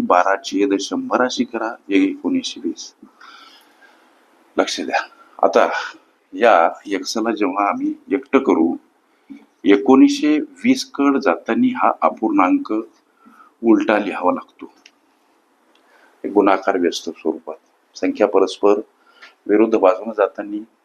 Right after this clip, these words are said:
छेदस्थानी असेल, अंशस्थानी, अंशस्थानी असेल, छेदस्थानी मांडावी लागते. लेकरांनो, हा भाग चार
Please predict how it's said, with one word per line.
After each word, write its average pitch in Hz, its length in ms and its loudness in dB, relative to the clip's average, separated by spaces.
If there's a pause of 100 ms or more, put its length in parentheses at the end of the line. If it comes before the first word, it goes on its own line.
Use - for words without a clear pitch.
(100)
छेदस्थानी 104 540 -2
असेल, 104 320 -8 (720)
अंशस्थानी, 104 640 -2
अंशस्थानी 92 580 -2
असेल, - 320 -8 (140)
छेदस्थानी 85 540 -6
मांडावी 90 380 -8
लागते. - 320 -12 (1000)
लेकरांनो, 120 440 2
हा 117 180 -4
भाग 104 280 2 (3250)
चार 107 460 2